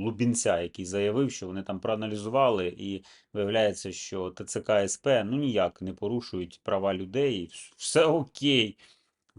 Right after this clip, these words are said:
Хочеться спитати лікаря: «Ви точно лікар? Е, от, е, пан Лубінець, ви точно, там, пан, е, омбудсмен,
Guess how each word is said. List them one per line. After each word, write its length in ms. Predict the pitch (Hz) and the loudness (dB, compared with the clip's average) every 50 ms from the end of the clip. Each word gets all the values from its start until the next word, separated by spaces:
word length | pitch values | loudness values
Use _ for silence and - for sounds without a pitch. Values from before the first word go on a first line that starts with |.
| - - - | -20 -20 -8
Хочеться 400 | - - 123 120 - - - 107 | -2 -2 -2 -2 -2 -4 -4 -4
спитати 480 | - - 117 107 - 113 104 - 104 | -4 -6 -6 -2 -2 -2 -2 -2 -4
лікаря: 320 | 104 107 95 - 98 90 87 | -6 -6 -4 -4 -4 -2 0
«Ви 220 | 95 107 107 101 | 2 2 2 2
точно 520 | - - - 160 165 - - - - 95 | 0 -2 -4 -4 -2 -4 -6 -6 -6 -6
лікар? 440 | 90 90 90 87 90 - 90 82 - _ _ _ _ _ _ _ - | -4 -4 -6 -6 -8 -8 -8 -8 -10 _ _ _ _ _ _ _ -14
Е, 120 | - - 87 87 85 85 85 | -10 -6 -4 -4 -2 -2 -4
от, 420 | 85 87 90 90 85 _ - - - | -4 -6 -8 -10 -10 _ -20 -18 -14
е, 300 | 95 90 92 90 87 87 87 87 90 90 92 - | -12 -10 -8 -8 -8 -8 -10 -10 -12 -14 -4 4
пан 220 | - 120 123 113 107 | 6 6 6 6 4
Лубінець, 560 | 101 101 98 113 110 107 101 95 87 - - | 0 0 0 2 2 2 2 2 0 -2 -6
ви 60 | 98 | -8
точно, 760 | - - 165 190 190 190 - - 127 113 107 104 95 90 85 | -2 0 0 2 0 0 -2 -2 -2 0 0 0 -2 -4 -6
там, 340 | 82 90 87 87 87 87 85 _ | -8 -8 -10 -8 -8 -10 -6 _
пан, 400 | - 139 156 151 131 110 104 98 | 2 4 4 4 2 0 0 -2
е, 40 | 101 98 98 98 - | -4 -4 -6 -6 -2
омбудсмен, 880 | - 139 131 135 131 131 143 139 - - 127 123 117 107 95 90 87 | 2 4 4 6 6 4 4 2 2 2 4 4 6 4 4 0 -4